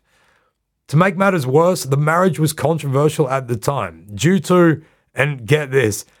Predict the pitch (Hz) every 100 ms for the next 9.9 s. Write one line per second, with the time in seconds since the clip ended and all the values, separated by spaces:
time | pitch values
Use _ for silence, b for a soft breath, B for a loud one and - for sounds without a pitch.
0 | _ - 135 - - 180 196 208 185 156
1 | 185 175 151 104 131 170 180 - 165 180
2 | - 151 147 110 147 151 131 110 147 90
3 | - _ _ _ _ _ _ _ _ 147
4 | - 131 139 - 208 220 156 170 151 165
5 | - - 120 160 - - - _ _ _
6 | _ _ _ - 147 147 131 170 160 175
7 | 135 156 165 131 127 143 - - 127 135
8 | 120 110 107 147 127 143 143 131 120 151
9 | - 151 123 147 139 143 151 147 160